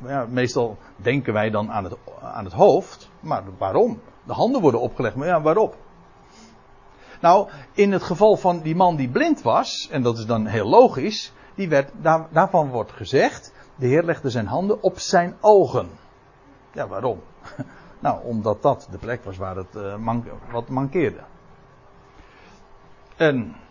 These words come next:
ja, wie weet, ik, zou, is dat hier ook gebeurd bij, eh, in verband met Ananias en Paulus, of Saulus? Weet ik niet, staat er niet bij, maar het zou zomaar kunnen. Eh, je leest trouwens inderdaad ook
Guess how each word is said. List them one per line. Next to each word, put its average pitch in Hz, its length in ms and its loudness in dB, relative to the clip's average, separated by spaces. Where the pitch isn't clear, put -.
ja, - 280 -4
wie 113 220 -2
weet, 120 320 0
ik, - 420 -18
zou, 120 320 0
is 110 140 -6
dat 104 160 -4
hier 104 220 -6
ook 160 160 0
gebeurd 135 480 2
bij, 107 420 2
eh, 98 220 -6
in 110 160 -8
verband 107 340 -2
met 101 240 -6
Ananias 104 520 -6
en 98 140 -8
Paulus, - 540 -8
of - 80 -20
Saulus? - 560 -8
Weet 87 180 -14
ik - 80 -20
niet, 139 200 -4
staat 92 280 -8
er 95 60 -10
niet 95 120 -10
bij, 113 260 2
maar - 380 -12
het - 40 -10
zou 101 180 -2
zomaar 98 300 -2
kunnen. 135 280 2
Eh, 170 240 2
je 151 100 4
leest 214 220 6
trouwens 175 260 -2
inderdaad 123 460 -4
ook 131 360 -2